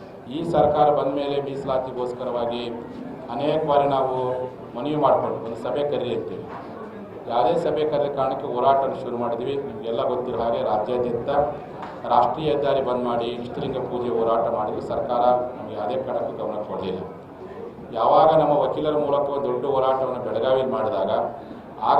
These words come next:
ಮುಖ್ಯಮಂತ್ರಿ ಎಚ್ಚೆತ್ತುಕೊಂಡು ನಮಗೆ ಮೊನ್ನೆ ಮಾತುಕತೆ ಕರೆದಿದ್ರು ಗೃಹ ಕಚೇರಿ ಕೃಷ್ಣಾದಲ್ಲಿ. ಸುಮಾರು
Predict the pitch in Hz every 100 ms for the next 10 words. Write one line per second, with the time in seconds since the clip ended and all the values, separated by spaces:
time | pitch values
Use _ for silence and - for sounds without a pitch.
0 | 151 147 147 135 - 123 120 120 123 127
1 | 135 123 120 117 123 120 113 - 107 104
2 | - - 113 - - - 127 - - -
3 | - - - - 113 135 135 - 120 113
4 | 117 - 113 - - - - - - -
5 | - - 143 151